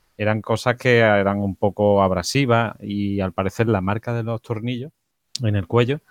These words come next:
eh, lo pusieron con un tipo de pegamento y se le quedó algún tipo de cicatriz. Hay una escena, si veis a lo mejor la cara de Boris Karloff en alguna escena que se le ve como el moflete muy hundido, excesivamente hundido, eh,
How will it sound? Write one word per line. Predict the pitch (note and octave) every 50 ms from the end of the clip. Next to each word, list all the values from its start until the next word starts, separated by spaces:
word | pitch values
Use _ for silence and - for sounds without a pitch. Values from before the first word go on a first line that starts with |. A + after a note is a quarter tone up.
| _ - - - _ _ _ _ -
eh, | G#2+ G#2+ G2+ G#2 G2+ G2 G2 G2
lo | G2+ F#2+
pusieron | - F#2+ - G#2 G#2 G2+
con | - G#2
un | G#2 G#2
tipo | - G#2+ - A2 G2+
de | G#2
pegamento | - - G#2 G#2+ A2 A2+ B2 C3 B2 B2+ D#3+ E3+ -
y | - A2 G2 F#2+
se | F2+ - - G2
le | F#2 F2+
quedó | - G2 F2+ F#2 G2 G2+
algún | G2 F#2+ F#2 G2+ G2+
tipo | F#2+ A2+ G#2+ A2+ A2
de | G#2 G2
cicatriz. | - - G#2 - F2+ F2 - G2 G2 F#2 _ _ _ _ _ _ -
Hay | - A#2 A#2+ B2
una | C3 C3 B2+ B2+
escena, | B2 B2 - - D3 C#3+ C#3+ D#3 - _ _ _ _ _
si | - - - - A2 G#2
veis | G2 A2+ A#2+
a | B2
lo | B2+ B2+
mejor | B2+ A#2+ B2 B2
la | B2 A#2+
cara | A#2 B2+ A#2+ A#2+ A2+
de | A2+ A#2 A2+ A2+ A2+ A2
Boris | A2 A2+ A2 G#2+
Karloff | - - A2+ G#2+ G#2+ A2 G#2 G2 - _ _ _ _ -
en | A2 G#2 G2 G2 F#2+
alguna | F#2+ F#2+ F#2+ G#2+ A2+
escena | A2+ - - A2+ G#2 F#2+
que | G2+
se | - - G2
le | G2
ve | F#2+ G#2+
como | G2+ A#2 A2+ A2 A2 A2 G#2+ G#2 G2+ -
el | - A2
moflete | G#2+ G2+ F#2+ - - A#2 - - G#2+
muy | A2 A#2 B2 B2+
hundido, | B2 A#2+ B2 C3+ C3+ B2+ C#3+ D#3+ _ _ _ _ _ _ _ _ _ _ _ _ _ -
excesivamente | G#2+ - - - G2 - A2+ A#2 A#2 A#2 A#2+ A#2 A#2 A#2+
hundido, | A#2 A#2 A#2+ B2 B2+ C3 - _ _ _ _ _ _ _ _ _ -
eh, | - A2+ G#2 G2+ G2+ G2+ G2+ G2+ G2+ G2+ G2+ G2+ G2+ G2+ G2 G2 G2 - -